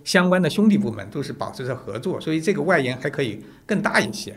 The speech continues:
啊。其实这个投入是比较大的啊，就是说它不是一个孤立的团队，它是一个协同的团队。然后我们在设立的时候，其实这个大模型团队无外乎啊，就是大概是第一个就是数据，因为这么大的模型，它需要大量的数据，所以我们有一个，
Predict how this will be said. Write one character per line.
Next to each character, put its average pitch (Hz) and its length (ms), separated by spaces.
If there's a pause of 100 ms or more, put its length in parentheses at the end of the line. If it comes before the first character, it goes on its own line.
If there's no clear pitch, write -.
(120)
啊。 110 160
其 151 120
实 147 120
这 147 80
个 139 80
投 120 180
入 151 80
是 127 100
比 117 80
较 101 120
大 165 200
的 - 140 (260)
啊， 104 140 (200)
就 123 120
是 - 20
说 117 160
它 139 140
不 139 100
是 139 140
一 127 60
个 127 100
孤 170 180
立 196 140
的 101 80
团 107 240
队， 107 160 (160)
它 147 160
是 131 120
一 - 20
个 123 80
协 117 180
同 156 100
的 131 80
团 107 240
队。 107 140 (480)
然 139 100
后 202 80
我 196 60
们 147 80
在 175 140
设 240 200
立 202 120
的 202 100
时 - 100
候， 117 140
其 - 140
实 156 360 (460)
这 - 80
个 120 80
大 180 160
模 165 80
型 156 140
团 120 180
队 139 80
无 120 180
外 185 160
乎 135 460
啊， 104 220
就 131 100
是 113 180
大 123 220
概 117 160
是 117 140
第 127 200
一 165 60
个 143 100
就 113 140
是 117 80
数 202 260
据， - 280 (320)
因 135 100
为 123 240 (380)
这 175 120
么 143 80
大 135 140
的 117 80
模 107 160
型， 107 220
它 135 120
需 131 200
要 117 160
大 131 160
量 120 120
的 120 60
数 151 260
据， - 160
所 131 200
以 - 20
我 123 140
们 104 120
有 113 160
一 101 120
个， 107 320